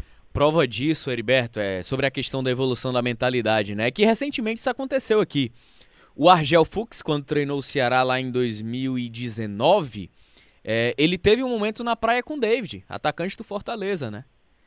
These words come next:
E pronto, não aconteceu nada.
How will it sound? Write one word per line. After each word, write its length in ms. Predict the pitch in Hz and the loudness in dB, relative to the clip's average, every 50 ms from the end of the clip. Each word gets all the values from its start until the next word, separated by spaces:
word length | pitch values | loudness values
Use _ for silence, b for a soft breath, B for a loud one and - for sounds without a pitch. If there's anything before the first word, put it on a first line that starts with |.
| _ _ _ - | _ _ _ -6
E 260 | 110 117 123 135 139 | -4 -2 0 0 0
pronto, 580 | - - 208 233 269 277 - - - - - _ - | 2 2 4 4 4 2 0 -6 -16 -18 -18 _ -16
não 80 | - | -14
aconteceu 460 | - - 226 233 247 226 - 254 254 | -10 -8 -4 -2 -2 -2 0 -2 -2
nada. 580 | 320 277 214 214 226 240 202 123 107 90 92 | -2 0 2 2 2 2 2 0 -6 -8 -8